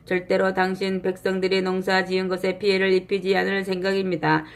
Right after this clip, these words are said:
혹시 우리가 지나가다가 물을 마시더라도 그냥 마시지 않고 물값을 내겠습니다. 그러니 당신 나라를 지나갈 수만 있게 해주십시오."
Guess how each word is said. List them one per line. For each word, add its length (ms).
혹시 260
우리가 340
지나가다가 800
물을 280
마시더라도 680
그냥 300
마시지 280
않고 380
물값을 600
내겠습니다. 640
그러니 400
당신 340
나라를 440
지나갈 420
수만 240
있게 280
해주십시오." 720